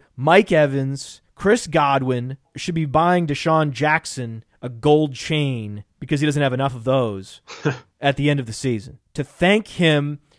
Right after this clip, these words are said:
for creating space for them to operate. I don't dispute that. What I dispute is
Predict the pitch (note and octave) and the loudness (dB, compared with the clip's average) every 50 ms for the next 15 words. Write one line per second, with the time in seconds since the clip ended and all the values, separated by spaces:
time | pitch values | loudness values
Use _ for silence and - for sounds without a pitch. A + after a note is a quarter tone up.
0 | _ _ - E3 D3+ - - D#3+ D#3 D#3 F3 G3 F#3 F3+ D#3+ - - - - - | _ _ -4 -4 -4 -2 -2 -2 0 2 4 4 2 2 -2 -4 -8 -6 0 2
1 | F#3 F#3 F#3+ - - - D3 C#3+ C3+ D#3 D#3+ D#3+ D3+ C#3+ C3 - - C#3 D#3 D#3+ | 4 4 4 2 -2 -8 -6 -2 0 2 2 2 2 -2 -4 -6 -4 -2 -2 -2
2 | - - B2 G#2+ G#2+ G2 G2 F2+ _ _ - C#3+ D#3+ E3+ G#3 A3 E3 D3+ D3+ C#3+ | -2 -2 -6 -8 -8 -10 -14 -16 _ _ -2 2 2 4 4 2 0 -4 -10 -8
3 | - - - - - F#3+ G3+ F#3+ - _ - B2 G#2 G2+ - - _ _ - C#3 | -8 -10 -10 -4 -2 0 0 -2 -4 _ -6 -6 -6 -8 -10 -16 _ _ -4 0
4 | D#3 F3 F3+ F3+ D#3+ D3+ D3 - - - - - A3 C4+ C#4+ C4+ - _ _ - | 4 4 4 4 2 0 -6 -10 -10 -12 -6 -2 0 0 0 0 -2 _ _ -2
5 | D#3 D3 C#3+ C#3 C3+ C3+ - | 0 0 0 0 -2 -4 -8